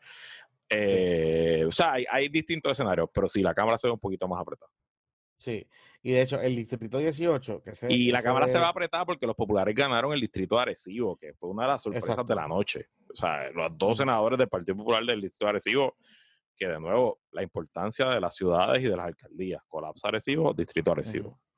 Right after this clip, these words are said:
Speaker 1: Sí.
Speaker 2: Este
Speaker 1: De hecho, mira, ah, by the way, el treinta y uno, uh, esto entró ahora, el treinta y uno está cerrado. Jesús
Speaker 2: Se le-,
Speaker 1: Santa
Speaker 2: Jesús
Speaker 1: y
Speaker 2: Santa, sí, pero eso al final no,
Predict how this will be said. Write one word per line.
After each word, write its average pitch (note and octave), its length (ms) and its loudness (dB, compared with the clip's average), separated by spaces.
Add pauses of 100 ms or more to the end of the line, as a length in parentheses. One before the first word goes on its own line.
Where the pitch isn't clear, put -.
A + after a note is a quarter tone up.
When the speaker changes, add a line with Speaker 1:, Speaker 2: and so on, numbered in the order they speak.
(840)
Speaker 1:
Sí. - 160 -12
Speaker 2:
Este - 600 -8 (680)
Speaker 1:
De A2+ 240 -2
hecho, G#2+ 200 -6
mira, G#2 260 -4
ah, B2+ 240 -2
by A2 120 0
the G#2+ 40 0
way, A#2+ 260 0
el G#2+ 200 -4
treinta G2+ 400 -4
y G2 80 -6
uno, A#2+ 160 -4
uh, D#3+ 400 0 (720)
esto - 200 -8
entró C3+ 220 0
ahora, A#2 340 4
el A2+ 200 -4
treinta A2+ 400 -2
y A2 80 0
uno C#3+ 200 2
está B2+ 140 -2
cerrado. G2+ 460 -4 (460)
Jesús A#2 260 2
Speaker 2:
Se - 0 -
le-, A#2 120 4
Speaker 1:
Santa A2 360 2
Speaker 2:
Jesús B2 160 4
Speaker 1:
y - 20 4
Speaker 2:
Santa, A2 320 2
sí, A#2+ 160 -2
pero G#2 200 2
eso G2+ 280 0
al G2 100 2
final F#2 360 -4
no, E2+ 320 -2